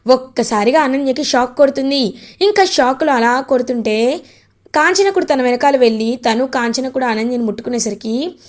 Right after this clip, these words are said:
ఇద్దరికి షాక్ కొడుతుంది. అప్పుడే కరెక్ట్గా రోహిత్ వీళ్ళందరూ వచ్చేసి రూమ్లోకి పెద్ద కర్ర తీసుకొని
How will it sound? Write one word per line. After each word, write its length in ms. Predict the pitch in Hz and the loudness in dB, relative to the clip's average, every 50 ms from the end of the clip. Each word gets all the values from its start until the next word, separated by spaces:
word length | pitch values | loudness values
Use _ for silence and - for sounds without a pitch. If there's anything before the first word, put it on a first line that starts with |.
| - _ - | -20 _ -8
ఇద్దరికి 440 | 262 247 208 214 339 349 349 349 320 | -6 -6 -2 0 0 0 0 -2 -2
షాక్ 360 | - - 277 233 240 233 - | -2 0 0 0 0 -2 0
కొడుతుంది. 560 | - 277 247 - 269 262 269 269 240 196 - - - - - - - | 0 0 0 0 -4 -4 -2 -2 -2 -2 -4 -10 -20 -20 -14 -4 0
అప్పుడే 300 | 220 233 226 - 359 415 | 0 0 0 2 0 0
కరెక్ట్గా 840 | 415 - 285 277 277 - - 302 262 240 220 214 220 233 262 311 311 - - - _ - | 0 0 -2 -4 -4 -4 -4 0 0 2 2 2 0 0 -2 -4 -6 -10 -18 -16 _ 2
రోహిత్ 420 | 226 - 262 294 339 359 349 - 269 | 6 6 6 6 6 4 0 0 0
వీళ్ళందరూ 520 | 254 240 226 214 220 233 262 285 277 240 | 0 0 0 0 0 0 0 2 2 2
వచ్చేసి 400 | 208 202 208 - 269 262 262 233 | 0 0 0 0 0 0 0 0
రూమ్లోకి 800 | 208 214 226 233 233 220 220 - 214 214 220 240 277 349 370 - - - - _ - | -2 -2 -2 -2 -4 -4 -4 -6 -6 -6 -4 -2 -2 -2 -2 -4 -8 -20 -14 _ 2
పెద్ద 240 | 285 277 254 220 226 359 | 4 4 4 4 2 0
కర్ర 360 | 339 330 - 262 220 214 254 | 0 2 0 0 0 2 0
తీసుకొని 800 | 277 294 262 240 - - - 220 208 208 208 226 254 285 359 370 | -2 -2 -2 -2 -2 -2 -2 -4 -2 -2 -2 -2 -2 -4 -4 -6